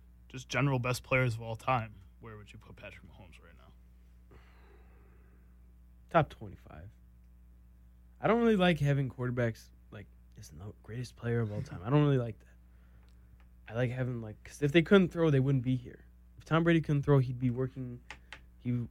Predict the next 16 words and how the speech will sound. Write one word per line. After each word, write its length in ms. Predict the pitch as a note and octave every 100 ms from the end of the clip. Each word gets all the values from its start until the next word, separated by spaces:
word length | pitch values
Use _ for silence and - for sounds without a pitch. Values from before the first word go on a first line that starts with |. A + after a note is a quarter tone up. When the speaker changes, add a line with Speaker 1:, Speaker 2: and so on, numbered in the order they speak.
| -
Speaker 2:
he 120 | B2
had 80 | A#2+
an 140 | A#2+
internship 360 | C3+ C3 - C3
at 100 | A2+
Goldman 340 | A#2+ B2+ B2
Sachs, 400 | A2+ A#2 A2 - -
I 60 |
believe. 260 | D#2+ D#2 D2+
He'd 160 | A2
be 100 | A2 A2+
working 300 | A#2+ A#2 A#2
at 60 |
Goldman 320 | A2 A2 A2 G#2+
Sachs. 460 | - - - - - - - - - - - - - -
If 80 | -